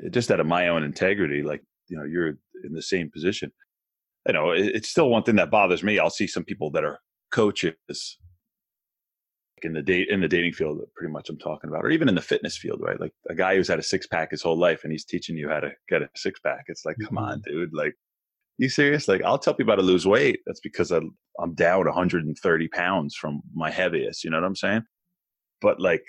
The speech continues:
Speaker 1: the, I was always had so much integrity. It was like, "Man, I need to completely master this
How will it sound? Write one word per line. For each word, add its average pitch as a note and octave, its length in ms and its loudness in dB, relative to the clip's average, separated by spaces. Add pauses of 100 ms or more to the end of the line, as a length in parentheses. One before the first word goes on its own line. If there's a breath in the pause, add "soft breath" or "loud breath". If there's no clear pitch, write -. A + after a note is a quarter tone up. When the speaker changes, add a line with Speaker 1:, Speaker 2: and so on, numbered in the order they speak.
(160)
Speaker 1:
the, - 100 4
I G#2+ 180 4
was A#2 200 4
always G#2 200 4
had G#2+ 220 0
so G#2 100 0
much F#2 200 0
integrity. F#2 420 0
It D#2 40 0
was D#2 160 -4
like, D2+ 160 -6
"Man, D#2+ 180 -4
I D2+ 100 -6
need E2 180 -4
to D2 140 -6 (560)
completely G2 640 -6
master D#2+ 640 -4
this D2 380 -10